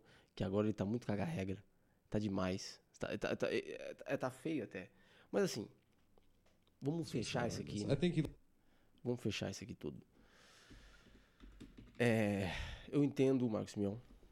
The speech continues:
Speaker 1: Eu entendo o Marcos Mion. Eu entendo o Léo Lins.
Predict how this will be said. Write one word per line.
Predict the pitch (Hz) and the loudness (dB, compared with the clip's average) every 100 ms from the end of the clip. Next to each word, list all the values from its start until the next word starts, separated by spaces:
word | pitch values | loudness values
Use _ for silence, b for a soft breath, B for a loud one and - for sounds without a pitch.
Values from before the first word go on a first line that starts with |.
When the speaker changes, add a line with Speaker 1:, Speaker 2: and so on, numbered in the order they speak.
| - - - - - - _ _ _ _ _ _ - | -20 -20 -20 -20 -20 -20 _ _ _ _ _ _ -2
Speaker 1:
Eu | 101 | 0
entendo | 92 - 90 | 2 2 0
o | |
Marcos | 92 85 - | 0 -4 -4
Mion. | 95 113 _ _ _ _ _ _ _ _ _ _ - - - - - _ _ _ b b - - | -4 -4 _ _ _ _ _ _ _ _ _ _ -20 -20 -20 -20 -20 _ _ _ b b -8 2
Eu | 127 | 2
entendo | 135 - 101 | 4 0 2
o | 113 | 2
Léo | 120 | 2
Lins. | 107 - - | 0 -6 -16